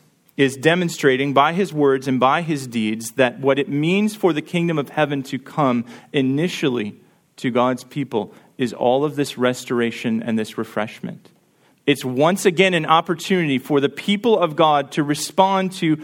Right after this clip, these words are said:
the mercy of God, right? Over and over, God does this. He brings restoration and rescue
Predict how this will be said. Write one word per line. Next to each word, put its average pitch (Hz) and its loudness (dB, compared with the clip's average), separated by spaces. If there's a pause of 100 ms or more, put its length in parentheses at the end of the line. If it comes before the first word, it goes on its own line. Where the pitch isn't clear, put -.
(160)
the 151 0
mercy 147 0
of 107 -4
God, 104 -10 (360)
right? 139 0 (260)
Over 214 4
and 226 2
over, 202 4
God 175 2
does 156 2
this. - -8 (280)
He 185 2
brings 202 2 (100)
restoration 180 2
and 147 0
rescue 190 0